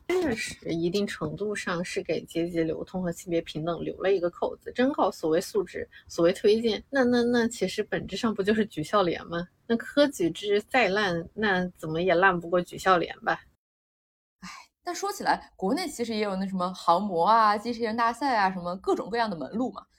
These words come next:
Speaker 2: 其实这些也是课外活动和举孝廉的一种嘛，也是看你能不能作为家长去激自己走得通这些道路。那最激的家长不就是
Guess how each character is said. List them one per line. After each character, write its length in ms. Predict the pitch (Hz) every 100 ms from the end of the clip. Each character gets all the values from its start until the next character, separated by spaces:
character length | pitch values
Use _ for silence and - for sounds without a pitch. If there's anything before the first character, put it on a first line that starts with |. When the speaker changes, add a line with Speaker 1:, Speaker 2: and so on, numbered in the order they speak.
| _ -
Speaker 2:
其 140 | 320
实 80 | 359
这 160 | 480 403
些 120 | 381 403 -
也 320 | - 208 180 185
是 200 | 294 285 -
课 260 | - - 226
外 180 | 208 190
活 240 | - 165
动 160 | 196 190
和 200 | 160 151
举 280 | 185 156 151
孝 200 | 226 180
廉 140 | 147
的 80 | 180
一 140 | 196
种 120 | 185 -
嘛， 140 | 160 - - -
也 180 | 190 175
是 120 | 262
看 260 | - 269 - _
你 300 | 202 202 151
能 200 | 165 175
不 100 | 240
能 160 | 220 190
作 100 | 226
为 80 | 202
家 240 | 277 285
长 180 | 233 -
去 160 | 196 185 _ _
激 220 | - 320
自 160 | 320 226
己 240 | - 170
走 240 | 185 190
得 60 | -
通 180 | - 302
这 80 | 294
些 80 |
道 180 | 190 143
路。 160 | 127 - - _ -
那 160 | 320
最 240 | 330 392 262
激 80 | 247
的 80 |
家 220 | 254 240 233
长 180 | 160
不 80 | 160
就 100 | 214
是 160 | 196